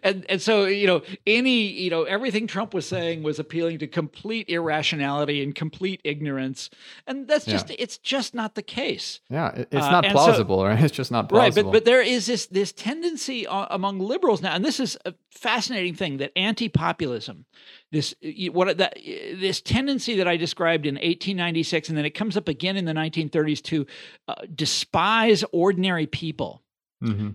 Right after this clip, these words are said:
Speaker 1: and to understand them as being in the grip of these frenzies, these, these mass psychoses, this, you know, hyp-, hypnosis, uh, irrationality.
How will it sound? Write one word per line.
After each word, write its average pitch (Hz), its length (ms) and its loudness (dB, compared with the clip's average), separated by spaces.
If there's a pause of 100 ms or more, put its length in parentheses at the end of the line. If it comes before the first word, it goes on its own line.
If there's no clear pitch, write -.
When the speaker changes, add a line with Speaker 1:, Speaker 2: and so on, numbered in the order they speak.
Speaker 1:
and 160 180 -2
to - 180 2
understand 202 600 2
them 190 140 -2
as 160 100 -2
being 170 220 2
in 156 100 0
the 151 80 0
grip 143 480 -2
of 139 460 -4 (240)
these 139 420 -10
frenzies, 127 840 -2
these, 123 260 -8
these 135 400 -2
mass 143 400 0
psychoses, 127 920 -4
this, 131 260 -8
you 143 100 -4
know, 135 80 -2
hyp-, - 360 -6 (380)
hypnosis, 151 920 -2 (320)
uh, 139 200 -6
irrationality. 147 1080 2